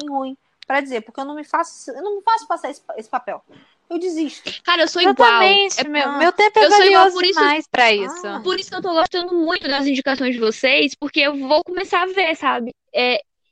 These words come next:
Speaker 2: eu acho que eu meio que traumatizei. Eu vi tanto casal problemático que eu fiquei, cara, não. Enquanto alguém não chegar pra mim e dizer, "Esse aqui é bom", isso é saudável, isso é ok,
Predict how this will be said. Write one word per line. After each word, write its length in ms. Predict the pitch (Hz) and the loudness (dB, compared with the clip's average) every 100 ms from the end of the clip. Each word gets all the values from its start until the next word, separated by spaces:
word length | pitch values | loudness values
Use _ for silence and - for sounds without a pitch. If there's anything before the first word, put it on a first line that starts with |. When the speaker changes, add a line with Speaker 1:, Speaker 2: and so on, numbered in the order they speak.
| - | 2
Speaker 2:
eu 220 | 285 294 | 2 4
acho 220 | 302 - | 0 -4
que 60 | 339 | -4
eu 40 | |
meio 160 | 302 330 | -2 -2
que 80 | |
traumatizei. 680 | 311 311 320 - 302 254 240 | -4 -4 -4 -4 -2 2 2
Eu 60 | 240 | 2
vi 140 | 262 _ _ | -2 _ _
tanto 320 | 320 403 - - | -4 -2 -4 -4
casal 380 | 302 277 262 254 - | -2 0 0 -4 -4
problemático 960 | 269 226 240 220 208 - - - 208 | -2 0 0 2 0 -2 -12 -18 -10
que 100 | - | -6
eu 40 | 240 | -6
fiquei, 160 | - 240 | -6 -10
cara, 320 | - 240 220 | 0 0 2
não. 380 | 220 226 220 220 - _ _ | 0 -2 -6 -10 -16 _ _
Enquanto 340 | 262 - 294 294 | -12 -2 0 2
alguém 380 | 320 277 262 254 | 0 2 2 2
não 60 | 262 | 2
chegar 300 | 269 254 247 | 2 2 0
pra 100 | 269 | 0
mim 120 | 254 | 0
e 20 | |
dizer, 140 | 233 | 2
"Esse 160 | 240 254 | 0 -2
aqui 220 | - 277 | -4 0
é 200 | 262 233 | 2 2
bom", 500 | 196 185 208 220 254 294 _ _ _ _ _ - | 2 2 4 4 0 -6 _ _ _ _ _ -2
isso 260 | 262 - | -2 2
é 120 | 285 277 | 2 2
saudável, 540 | - 262 240 226 226 | 0 0 0 0 -2
isso 140 | - | -6
é 40 | 247 | -8
ok, 580 | 247 - 233 233 254 | -8 0 4 4 2